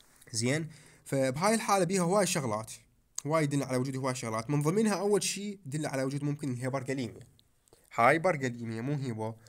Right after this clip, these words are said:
ركز لي، هايبرغاليميا ممكن يدل على وجودها. هذا من هي؟ تي ويف، هذه أول شغلة. ثاني شغلة ممكن تدلني، آه، يعني إذا كانت ال، ال تي ويف بوزيتيف وكبيرة،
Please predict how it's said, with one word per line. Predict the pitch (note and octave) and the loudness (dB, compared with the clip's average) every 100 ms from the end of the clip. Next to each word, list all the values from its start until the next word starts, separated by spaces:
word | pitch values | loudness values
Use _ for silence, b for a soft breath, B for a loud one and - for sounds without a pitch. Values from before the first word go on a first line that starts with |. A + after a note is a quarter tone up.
| b b | b b
ركز | G#2+ B2+ G#2 | -2 2 2
لي، | G2+ | 0
هايبرغاليميا | G#2+ B2 D3+ D3 B2+ A#2 G#2+ | 2 4 4 2 0 0 -4
ممكن | G#2+ A2+ A2 | -8 -8 -6
يدل | A#2+ | -2
على | C3+ C3 | 0 0
وجودها. | G#2 G#2 G2 A2 - b b b b b | -2 -6 -10 -12 -20 b b b b b
هذا | A#2+ | 0
من | C3 | 2
هي؟ | C#3 C3 B2+ B2 - - | 0 0 0 -2 -10 -8
تي | A#2+ | -2
ويف، | G#2+ F#2 - | 0 -2 -4
هذه | G#2+ - | -6 -4
أول | A#2 B2 | -2 -2
شغلة. | B2 - - B2+ B B B B B | -2 -4 -10 -16 B B B B B
ثاني | F#3 A#3 | 6 6
شغلة | G#3+ F#3+ D3 | 6 4 4
ممكن | C3+ D3+ D#3+ D3+ C#3 | 4 0 -2 -2 -2
تدلني، | F#3 D3 A#2+ - _ B2 | -2 -2 -4 -8 _ -4
آه، | A2+ A2+ A2 | -2 -2 -4
يعني | A#2 A2+ A2+ | -2 -2 0
إذا | A#2 | 0
كانت | A#2 D3+ C#3 C3+ | 0 -2 -2 -2
ال، | A2+ A2+ G#2+ G#2 - b b b b b b b | -4 -2 -4 -6 -12 b b b b b b b
ال | - A#2 A2 A2+ A2 G#2 G2+ A#2 | -6 -2 0 0 0 -2 -4 -6
تي | - | -2
ويف | D3 C3+ A#2 | 2 2 2
بوزيتيف | C3 D3 C#3+ B2 B2 - - | 2 2 2 -2 -8 -14 -12
وكبيرة، | - A#2+ D3+ B2+ C#3 E3 | -6 -2 0 2 0 -4